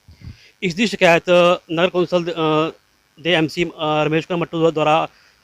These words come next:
ਪਹਿਲਾਂ ਹੀ ਨ-, ਨਗਰ ਕੌਂਸਲ ਨੂੰ ਪਾਈ ਚੁੱਕ-, ਅ, ਪਾਈ ਜਾ ਚੁੱਕੀ ਹੈ ਤੇ ਮੈਂ ਉਹ, ਉਸ ਦੁਆਰਾ ਮੈਨੂੰ ਪਤਾ ਲੱਗਿਆ ਜੀ ਇਹ।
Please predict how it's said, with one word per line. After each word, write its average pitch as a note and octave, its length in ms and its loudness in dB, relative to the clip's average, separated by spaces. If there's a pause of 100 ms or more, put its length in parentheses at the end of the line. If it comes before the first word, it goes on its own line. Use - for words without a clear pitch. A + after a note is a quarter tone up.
(200)
ਪਹਿਲਾਂ F3+ 180 2
ਹੀ F#3+ 60 6
ਨ-, F3+ 200 2
ਨਗਰ E3+ 140 0
ਕੌਂਸਲ D#3+ 180 -6
ਨੂੰ E3 60 -4
ਪਾਈ D#3+ 160 0
ਚੁੱਕ-, D3+ 540 -6
ਅ, - 20 -10 (180)
ਪਾਈ D#3+ 160 -2
ਜਾ D#3 120 -2
ਚੁੱਕੀ C#3 280 -8
ਹੈ D3+ 140 -2 (560)
ਤੇ F3 80 -8
ਮੈਂ F3+ 160 -10
ਉਹ, E3+ 220 -12
ਉਸ D3+ 80 -12
ਦੁਆਰਾ E3 160 -2
ਮੈਨੂੰ D#3 120 -2
ਪਤਾ C#3+ 140 -10
ਲੱਗਿਆ G#2+ 240 -12
ਜੀ G2 160 -20
ਇਹ। G#2 80 -18